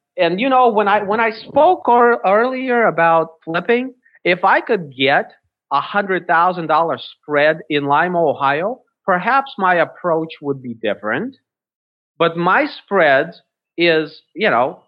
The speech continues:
ten or fifteen grand pre-tax, and to take on all the risks and all the work that's involved with flipping, that's why I don't do it. It's just not enough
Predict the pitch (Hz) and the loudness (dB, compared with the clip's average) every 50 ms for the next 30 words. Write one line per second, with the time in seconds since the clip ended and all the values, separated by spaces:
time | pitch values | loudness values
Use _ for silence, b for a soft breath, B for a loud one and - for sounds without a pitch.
0 | _ - 190 202 226 254 220 165 - 170 160 165 - - 185 170 160 143 139 147 | _ -2 -2 0 0 0 -2 -2 0 -2 -2 -2 -2 -6 -6 -6 -4 -4 -2 0
1 | 156 165 170 170 165 - _ - - 202 190 - - - 226 214 160 123 110 120 | 0 2 2 0 -2 -6 _ -10 -6 -6 -6 -6 -4 -4 -2 0 0 0 -2 -4
2 | 135 - - - _ - 147 151 147 147 156 139 143 190 202 190 180 190 175 151 | -6 -16 -20 -20 _ -2 -2 -2 -2 -2 -8 -8 -2 0 0 0 2 2 0 2
3 | 143 143 151 175 208 220 214 202 180 175 170 143 139 156 185 165 127 - - - | 2 4 4 4 6 4 4 2 2 0 -2 -2 -2 0 0 0 0 -2 -6 -18
4 | - - 139 127 127 139 165 185 170 160 135 123 135 151 180 180 185 170 143 135 | -14 -6 -4 -2 0 2 2 2 2 0 -2 0 2 0 0 0 -2 -8 -8 -6
5 | 143 127 123 131 147 165 170 165 151 127 - - 202 262 269 160 143 143 147 151 | -6 -6 -2 2 2 2 2 0 -4 -8 -6 -4 -6 -4 -2 0 0 -2 -2 -4
6 | b b b b b b 226 226 233 233 233 208 202 196 190 190 185 190 190 180 | b b b b b b -2 -2 -2 0 0 0 2 2 2 2 0 0 -2 -2
7 | 170 165 247 196 120 82 - 127 139 139 - 208 190 190 196 185 180 170 165 160 | -2 -2 -2 -2 -2 -4 -4 -8 -10 -8 -6 -8 -8 -4 -2 0 0 0 0 0
8 | 160 165 160 156 143 | 0 0 2 0 0